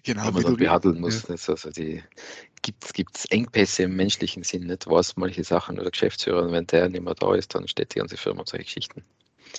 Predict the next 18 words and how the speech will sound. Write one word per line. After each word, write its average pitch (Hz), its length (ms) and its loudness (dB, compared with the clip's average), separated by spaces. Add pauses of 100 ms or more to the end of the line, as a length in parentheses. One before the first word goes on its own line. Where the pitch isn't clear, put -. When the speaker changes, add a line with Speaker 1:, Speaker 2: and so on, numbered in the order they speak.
(680)
Speaker 1:
Genau, 113 200 -2
das 113 100 0
ist - 80 6
ein 127 80 4
wichtiger 123 360 4
Punkt, 127 340 -8
den 120 120 -2
du 113 100 -4
da 110 100 0
ansprichst. 123 640 2 (560)
Äh, - 40 -4 (680)
wir 123 140 6
leben 131 240 6
zwar 120 160 6
in 117 80 2
einer 113 140 8
digitalen 117 580 2
Welt, 113 340 6